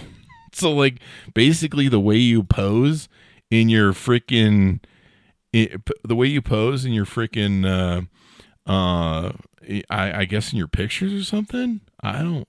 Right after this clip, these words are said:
like, what does that mean, man? Like, I don't fucking know. This is weird, man. Uh, so anyway, you'll be able to target people and try and sell stuff. Maybe this will be good for entrepreneurs who are trying to rise up out of this, uh, recession and everything else. I don't know if it'll be good.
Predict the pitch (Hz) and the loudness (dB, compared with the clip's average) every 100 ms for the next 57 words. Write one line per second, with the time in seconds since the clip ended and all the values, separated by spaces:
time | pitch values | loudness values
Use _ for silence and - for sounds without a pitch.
0 | _ _ _ _ - - 113 120 156 175 | _ _ _ _ -20 -10 -8 -6 -6 -4
1 | 123 113 175 131 90 90 117 135 _ _ | -4 -2 -2 -2 -2 0 -2 -4 _ _
2 | _ _ _ - - 160 147 - 143 120 | _ _ _ -18 -8 -4 -4 -6 -4 -2
3 | 107 139 185 101 - _ _ _ _ - | 0 0 0 -2 -10 _ _ _ _ -14
4 | 107 107 143 165 101 95 95 120 - - | -10 -4 0 0 0 -2 -4 -4 -12 -20
5 | - - - - 117 117 120 117 113 113 | -20 -20 -20 -10 -2 2 4 4 2 0
6 | - - 220 262 165 160 147 143 156 156 | -6 -2 2 4 6 4 2 2 4 4
7 | 151 160 160 151 151 117 127 127 123 117 | 2 0 0 0 -2 -2 0 0 -2 -4
8 | 113 - 117 110 113 110 - 85 - _ | -4 -2 -2 0 0 -2 -2 -8 -10 _
9 | _ _ - 143 160 143 127 120 113 127 | _ _ -4 -2 0 -4 -4 -4 -2 -2
10 | 131 - 123 123 - 117 120 117 104 113 | -2 -8 -12 -12 -6 -4 -4 -4 -4 -4
11 | 104 104 107 107 107 107 101 101 92 - | -2 -2 -4 -6 -6 -6 -4 -6 -8 -6
12 | 98 87 90 - 123 - 127 127 117 - | -4 -4 -6 -4 -4 -4 -2 -2 -6 -10
13 | - _ 98 104 123 151 151 - - _ | -20 _ -4 -2 -2 0 -2 -4 -12 _
14 | _ 107 107 104 92 90 90 85 98 92 | _ -2 0 0 -2 -4 -6 -6 -2 -2
15 | 92 | -2